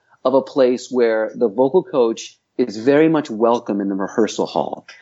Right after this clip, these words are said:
to work alongside the director. Um,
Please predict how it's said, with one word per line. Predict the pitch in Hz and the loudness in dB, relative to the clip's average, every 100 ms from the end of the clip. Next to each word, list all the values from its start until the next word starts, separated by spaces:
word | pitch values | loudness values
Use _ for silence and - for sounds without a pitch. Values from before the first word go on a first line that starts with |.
| - | 0
to | 135 | 4
work | 131 - | 4 4
alongside | 120 123 113 107 - 175 180 175 139 | 2 2 0 -2 -6 -4 0 0 0
the | 98 | -2
director. | 98 92 82 - 101 147 151 _ _ _ _ | -4 -6 -6 -2 0 0 -4 _ _ _ _
Um, | 127 113 107 101 95 95 98 | 2 4 4 0 -4 -8 -10